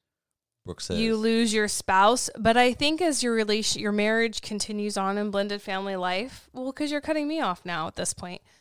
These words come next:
Speaker 2: If the longer you're married, the gap, that gap closes.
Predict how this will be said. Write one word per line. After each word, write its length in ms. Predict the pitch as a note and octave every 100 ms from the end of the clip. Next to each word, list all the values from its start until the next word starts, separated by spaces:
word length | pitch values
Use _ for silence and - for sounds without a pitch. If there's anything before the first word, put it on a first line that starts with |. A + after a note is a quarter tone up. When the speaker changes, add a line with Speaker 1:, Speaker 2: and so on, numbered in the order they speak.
| _ _ _
Speaker 2:
If 300 | - A#3 A#3 - -
the 200 | G#3+ G#3+
longer 360 | A3+ B3+ B3+
you're 220 | C4 A#3+
married, 560 | A3 G#3 G#3+ A#3+ C4+ - - -
the 220 | G3+ A3
gap, 380 | A#3 C#4+ D#4 -
that 240 | B3 -
gap 320 | B3 A#3+ - -
closes. 680 | - G#3+ G#3 F3+ - -